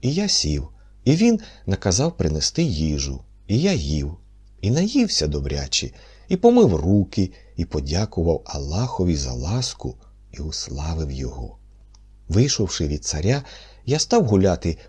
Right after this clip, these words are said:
по місту і побачив, що воно багате, гарне і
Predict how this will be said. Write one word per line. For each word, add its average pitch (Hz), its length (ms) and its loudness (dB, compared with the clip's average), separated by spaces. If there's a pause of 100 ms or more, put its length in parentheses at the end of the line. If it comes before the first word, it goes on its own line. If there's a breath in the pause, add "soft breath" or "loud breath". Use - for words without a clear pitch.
по 78 120 0
місту 151 640 0 (200 loud breath)
і 220 60 -2
побачив, 113 580 0
що - 160 2
воно 87 240 2
багате, 90 720 -2
гарне 98 600 -2 (400)
і 196 300 2